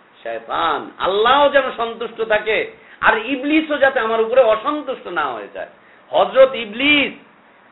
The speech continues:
সেও যাতে সন্তুষ্ট থাকে, সেও যাতে সন্তুষ্ট থাকে, আর আল্লাহও যাতে সন্তুষ্ট থাকে।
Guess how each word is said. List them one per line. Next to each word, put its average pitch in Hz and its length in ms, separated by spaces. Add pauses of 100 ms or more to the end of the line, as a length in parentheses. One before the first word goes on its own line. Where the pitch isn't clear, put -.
সেও 247 240
যাতে 269 260
সন্তুষ্ট 226 440
থাকে, 202 500 (1200)
সেও 247 240
যাতে 254 240
সন্তুষ্ট 233 400
থাকে, 220 240
আর 208 80
আল্লাহও 190 360
যাতে 147 200
সন্তুষ্ট 95 400
থাকে। 85 200